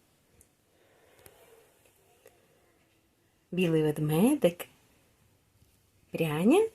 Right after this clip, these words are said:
і вовк, який любить маскуватися під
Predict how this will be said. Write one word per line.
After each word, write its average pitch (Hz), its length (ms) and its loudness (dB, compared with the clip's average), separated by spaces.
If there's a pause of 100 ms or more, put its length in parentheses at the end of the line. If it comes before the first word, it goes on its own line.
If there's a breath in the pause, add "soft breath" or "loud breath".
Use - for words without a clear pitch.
(420)
і - 120 6
вовк, 262 500 6 (1120 loud breath)
який 196 380 4
любить 180 300 0
маскуватися 165 640 0
під 165 160 -10